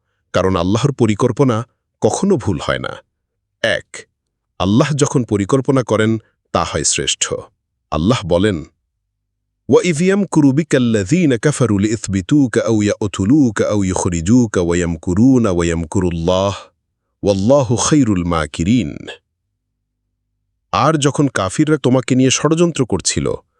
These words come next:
তোমাকে বন্দী করতে অথবা তোমাকে হত্যা করতে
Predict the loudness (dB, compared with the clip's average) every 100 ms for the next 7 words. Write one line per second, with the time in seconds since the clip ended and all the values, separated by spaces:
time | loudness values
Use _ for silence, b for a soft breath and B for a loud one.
0 | _ _ -2 -2 -2 -2 -2 0 -2 -2
1 | -2 -2 -2 -4 _ -6 -4 2 0 2
2 | 0 0 -4 -4 -2 -4 -2 -6 -6 -8